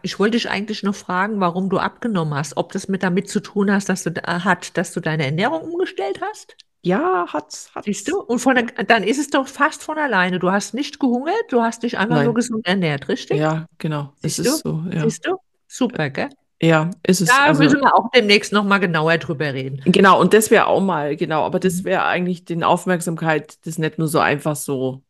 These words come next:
Speaker 2: nebenbei, sondern ich find
Speaker 1: Ja.
Speaker 2: schon, das ist, äh, ist, Ernährung ist immer ein Thema und vor
Speaker 1: Ja.
Speaker 2: allem, das kann man nicht immer nur mit einmal. Wir haben ja hier schon über Ernährung gesprochen, aber ich finde
Speaker 1: Ja, ja.
Speaker 2: trotzdem, da
Speaker 1: Das
Speaker 2: müssen
Speaker 1: ist ein
Speaker 2: wir
Speaker 1: großes Thema und es
Speaker 2: Ja.
Speaker 1: kann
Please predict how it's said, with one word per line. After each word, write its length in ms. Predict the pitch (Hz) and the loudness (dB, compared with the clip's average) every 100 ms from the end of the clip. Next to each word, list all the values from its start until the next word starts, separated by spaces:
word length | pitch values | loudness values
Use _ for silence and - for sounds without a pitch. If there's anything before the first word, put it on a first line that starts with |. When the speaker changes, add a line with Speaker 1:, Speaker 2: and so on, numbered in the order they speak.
| _ 156 | _ 0
Speaker 2:
nebenbei, 540 | 156 151 147 123 170 | 0 2 2 2 2
sondern 400 | 190 151 147 143 | -2 -4 -6 -6
ich 140 | 151 | -8
find 200 | - 180 | -6 -2
Speaker 1:
Ja. 100 | 165 | 0
Speaker 2:
schon, 200 | 143 151 | -2 -4
das 180 | 156 156 | -6 -8
ist, 300 | 143 - - | -10 -14 -8
äh, 240 | 147 147 143 | -6 -4 -6
ist, 280 | - - - - - | -10 -12 -12 -8 0
Ernährung 460 | 160 175 214 214 | 2 4 4 4
ist 160 | 185 165 | 2 0
immer 200 | 196 214 | 0 0
ein 140 | 185 | 0
Thema 340 | 175 180 196 170 | -4 -4 -2 -2
und 180 | 151 | -4
vor 160 | 160 - | -4 -2
Speaker 1:
Ja. 180 | 156 165 | 0 -2
Speaker 2:
allem, 100 | 165 _ _ _ _ _ | -6 _ _ _ _ _
das 180 | 170 - | -12 -8
kann 160 | 180 175 | -6 -4
man 140 | 175 | -2
nicht 180 | 170 - | -4 -6
immer 160 | 170 | -8
nur 140 | 165 165 | -6 -6
mit 140 | 160 | -6
einmal. 440 | - 104 180 147 139 | -4 -4 -2 -2 0
Wir 120 | 147 | 2
haben 140 | 185 | 6
ja 40 | 208 | 6
hier 200 | 160 151 | 6 4
schon 140 | 143 | 2
über 80 | 135 | 0
Ernährung 340 | 135 135 139 143 | 0 0 -2 -6
gesprochen, 380 | - 151 156 | -6 -6 -4
aber 100 | 131 | -4
ich 100 | 143 | -6
finde 280 | - 165 156 | -6 -6 -6
Speaker 1:
Ja, 140 | 147 151 | -4 -4
ja. 60 | 135 | -4
Speaker 2:
trotzdem, 260 | 143 139 | -6 -8
da 60 | 135 | -6
Speaker 1:
Das 60 | 139 | -4
Speaker 2:
müssen 220 | 156 180 | -2 0
Speaker 1:
ist 80 | 185 | 0
ein 60 | 147 | 0
Speaker 2:
wir 60 | |
Speaker 1:
großes 400 | 139 160 175 185 | 0 0 0 -2
Thema 500 | - 170 185 190 190 | 0 2 2 4 2
und 220 | 156 156 165 | 2 0 2
es 60 | |
Speaker 2:
Ja. 100 | 151 | 2
Speaker 1:
kann 240 | 180 165 | 2 -2